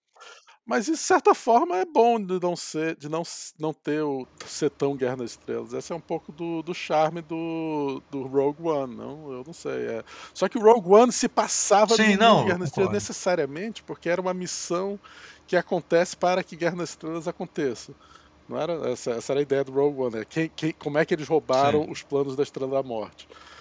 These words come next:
Speaker 1: Então, é, é, é a história do Rogue One. Só que esse daqui é, é um, não tem nenhuma relação específica à Guerra nas Estrelas, então fica ainda mais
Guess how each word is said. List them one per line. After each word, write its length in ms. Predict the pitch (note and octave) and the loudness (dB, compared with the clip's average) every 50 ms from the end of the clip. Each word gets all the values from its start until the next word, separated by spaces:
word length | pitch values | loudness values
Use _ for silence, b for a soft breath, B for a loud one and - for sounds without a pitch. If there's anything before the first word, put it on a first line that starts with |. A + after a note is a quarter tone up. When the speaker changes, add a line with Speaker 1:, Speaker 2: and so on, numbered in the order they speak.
| B B B B B B - | B B B B B B -16
Speaker 1:
Então, 420 | A#2+ G#2+ _ - B2+ A#2+ A#2+ B2 B2 | -16 -14 _ -6 -4 -2 -2 -2 -2
é, 500 | B2 B2 B2+ B2+ A#2+ A#2 A#2 A#2 A#2 A#2 | 0 0 0 -2 -2 -2 -2 -4 -4 -4
é, 20 | A#2 | -6
é 20 | |
a 20 | A#2 | -6
história 300 | - - - B2 A#2+ A#2+ | -8 -6 -6 -4 -4 -4
do 80 | B2 | -4
Rogue 300 | A#2+ A#2+ B2+ B2+ B2 A#2+ | -2 -2 -2 -2 -2 -4
One. 100 | A2+ G#2+ | -8 -8
Só 180 | - - F3 E3+ | -4 -2 -2 0
que 80 | - G#3 | 2 0
esse 180 | F#3 - - G#3+ | 0 0 0 -4
daqui 320 | F#3 D#3+ - - F#3+ G3+ | -4 -4 -4 -2 0 2
é, 100 | G#3 G3+ - - | 2 0 0 0
é 100 | E3+ F3 | 0 0
um, 260 | F3 F#3 F#3 F#3 F#3+ - _ _ _ _ _ _ _ _ _ _ _ - | 0 -2 -4 -8 -10 -14 _ _ _ _ _ _ _ _ _ _ _ -10
não 160 | G3+ F3 F3 | -6 -4 -2
tem 180 | - - F#3 F#3 | 0 0 0 0
nenhuma 320 | F3+ F#3 F3+ G3+ A3 D4+ | 0 -2 -2 -2 -2 -2
relação 400 | F#3+ - G3 F3+ - - - A3 | 0 0 0 0 -2 -4 -6 -8
específica 600 | F3 - - - - - - - E3+ - - - B2+ | -8 -8 -8 -10 -10 -10 -8 -10 -10 -10 -8 -8 -6
à 20 | |
Guerra 180 | B2 B2+ B2+ C3 | -4 -4 -4 -4
nas 120 | B2+ B2 - | -6 -8 -10
Estrelas, 480 | - - - B2 A#2+ B2 B2+ B2+ B2 | -10 -12 -10 -8 -8 -6 -8 -10 -10
então 240 | C#3 C3+ C3 C#3 C#3+ | -12 -14 -12 -12 -12
fica 200 | - - - D#3+ | -12 -10 -6 -6
ainda 180 | D#3 D#3+ D#3+ D3 | -6 -4 -4 -4
mais 440 | C#3+ D3 D#3+ F3+ G3 - - - | -2 -2 -2 -2 -2 -6 -8 -12